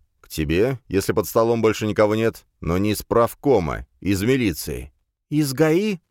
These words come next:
«Не, из розыска. В курсе, что Афанасьев пропал?» «Меня шеф спрашивал уже, но мне Олег тоже ничего не говорил». «Тебя, кажется, Игорь звать?» «Да». «Ты постоянно с ним работал?» «Нет, просто с ним чаще всего.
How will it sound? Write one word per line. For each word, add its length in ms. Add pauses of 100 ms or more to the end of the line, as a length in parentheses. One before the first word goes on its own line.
(120)
«Не, 300
из 120
розыска. 600
В 80
курсе, 380
что 180
Афанасьев 480
пропал?» 500 (680)
«Меня 360
шеф 240
спрашивал 580
уже, 280
но 140
мне 200
Олег 240
тоже 240
ничего 300
не 100
говорил». 500 (640)
«Тебя, 300
кажется, 500 (140)
Игорь 280
звать?» 460 (220)
«Да». 460 (260)
«Ты 80
постоянно 520
с 100
ним 120
работал?» 520 (180)
«Нет, 340
просто 340
с 100
ним 180
чаще 260
всего. 460